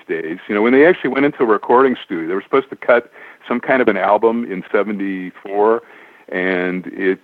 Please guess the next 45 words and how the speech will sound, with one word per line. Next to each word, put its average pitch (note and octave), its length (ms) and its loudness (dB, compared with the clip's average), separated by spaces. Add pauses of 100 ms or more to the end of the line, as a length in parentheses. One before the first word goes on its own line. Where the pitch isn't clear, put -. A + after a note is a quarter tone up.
(120)
just - 200 -12
didn't G2+ 220 2
happen. G2+ 420 2
They, F#2 380 -4 (680)
I - 100 -8
think G#2+ 360 -2
Lou G2 500 0
had F2 160 -6
had G2 200 0
a - 40 -4
few G2+ 200 -6
too G2+ 180 -4
many, F#2+ 400 -2 (400)
and, F2 360 -2
uh, E2+ 240 2
but G#2 120 0
they C3+ 100 6
were C#3+ 180 8
in D#3+ 120 6
a D3 60 4
<laughs> B2+ 100 4
recording B2 460 -2 (120)
studio, G2 580 -6
and F#2 120 -4
it G2 60 -2
was G#2 200 2
kind A2+ 180 -2
of A2 60 2
a G2+ 60 4
big F#2+ 280 -2
deal. G2+ 440 2 (320)
You G#2+ 40 -4
know, F#2+ 80 0
later G#2 420 4
on, G2+ 420 0 (340)
uh, F2 560 -4
Debbie G#2 280 2
Harry G2+ 600 0
and F2 200 -10
Andy F#2+ 200 -10
Kaufman G2 540 -2
tried F#2+ 280 -2
to F#2+ 60 -2
help F#2+ 280 0
them, F#2 260 -8